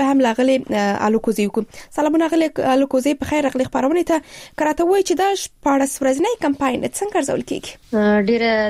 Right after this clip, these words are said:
Speaker 2: زیاته مننه آغلې احمدزۍ، تاسو ته سلامونه. ا، م، قدرمنې میلمنو، خویندو ته په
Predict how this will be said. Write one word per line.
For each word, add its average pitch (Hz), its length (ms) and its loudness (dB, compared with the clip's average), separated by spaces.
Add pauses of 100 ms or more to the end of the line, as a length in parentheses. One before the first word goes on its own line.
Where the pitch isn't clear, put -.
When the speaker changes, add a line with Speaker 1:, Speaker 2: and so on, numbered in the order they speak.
Speaker 2:
زیاته 226 200 -2
مننه 214 360 2 (300)
آغلې 196 240 2
احمدزۍ، 196 400 0
تاسو 220 180 -2
ته 220 60 -2
سلامونه. 196 560 2 (220)
ا، 175 400 -2 (240)
م، 180 240 0 (100)
قدرمنې 185 560 2 (300)
میلمنو، 185 400 2
خویندو 208 360 -2
ته 208 120 -2
په 185 120 -2